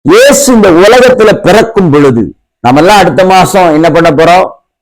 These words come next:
இயேசுடைய பிறப்பை குறித்து எல்லா இடத்துலயும் பறைசாட்ட போறோம்.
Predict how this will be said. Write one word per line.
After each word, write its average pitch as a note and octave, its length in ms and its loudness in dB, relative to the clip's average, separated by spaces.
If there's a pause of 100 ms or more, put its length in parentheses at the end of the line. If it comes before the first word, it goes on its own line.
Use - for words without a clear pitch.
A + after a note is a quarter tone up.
(360)
இயேசுடைய D#3+ 540 0
பிறப்பை D#3+ 540 -2
குறித்து D#3 520 -2 (720)
எல்லா F3+ 380 0
இடத்துலயும் E3+ 380 -2
பறைசாட்ட D3+ 500 -2
போறோம். C#3 420 -2